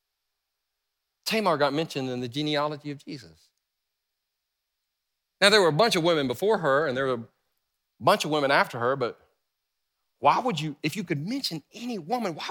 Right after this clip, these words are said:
would you mention Tamar? That story is messy. Well, it's simple. No Tamar, no Jesus. Jesus can literally work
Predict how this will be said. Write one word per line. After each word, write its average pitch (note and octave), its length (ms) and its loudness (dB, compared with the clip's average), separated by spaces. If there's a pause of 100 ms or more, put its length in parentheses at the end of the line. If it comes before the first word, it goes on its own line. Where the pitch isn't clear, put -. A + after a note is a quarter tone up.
would F#3+ 160 -8
you D#3+ 80 -6
mention E3 500 -8
Tamar? G#3+ 540 -6 (340)
That - 140 0
story F3 400 0
is A2 180 -10
messy. A3 540 0 (1200)
Well, G#2+ 80 -10
it's G2+ 80 -4
simple. - 360 -6 (2250)
No B2+ 140 0
Tamar, D#3 500 -4 (600)
no G2+ 100 -10
Jesus. A2 640 -8 (2500)
Jesus C#3+ 680 -4 (380)
can G2+ 240 -10
literally D3+ 840 -8 (400)
work A#2 440 -2